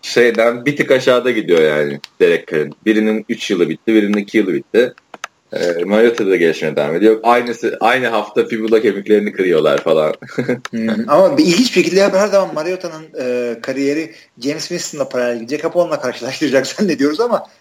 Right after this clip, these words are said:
Speaker 2: şimdilik Derek Carr'la gidiyor. Yalnız ben Tampa Bay'den de başarı bekliyorum bu sene.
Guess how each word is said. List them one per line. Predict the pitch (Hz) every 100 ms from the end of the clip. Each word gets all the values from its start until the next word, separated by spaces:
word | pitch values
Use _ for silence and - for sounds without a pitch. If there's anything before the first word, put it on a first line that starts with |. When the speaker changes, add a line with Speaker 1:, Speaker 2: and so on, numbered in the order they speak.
| -
Speaker 2:
şimdilik | 170 165 180 139
Derek | 160 156
Carr'la | 185 160
gidiyor. | 143 233 - _ 135
Yalnız | 170 185
ben | 185 -
Tampa | 151 165 160
Bay'den | 165 165
de | 139
başarı | 120 - 120
bekliyorum | 117 113 117 113 104
bu |
sene. | 135 175